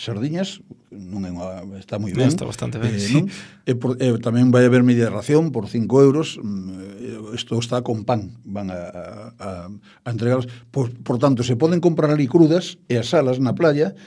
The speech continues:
Speaker 1: porque vai haber madeira que o pon o Concello tamén para
Speaker 2: Mm.
Speaker 1: quen queira asalas na playa,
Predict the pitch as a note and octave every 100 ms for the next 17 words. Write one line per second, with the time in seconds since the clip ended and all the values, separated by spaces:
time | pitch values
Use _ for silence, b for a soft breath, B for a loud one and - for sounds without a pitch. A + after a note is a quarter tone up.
0 | B - B2 A#2+ B2 A#2+ A#2+ A#2 D#3 D#3
1 | A#2 G#2+ F#2+ A#2 G#2 G#2+ A2 D#3+ B2 G#2
2 | C#3+ C3+ A2 G2 A2+ G2+ A2 G#2+ G2 A#2+
3 | A#2+ B2 C#3 D3+ D3+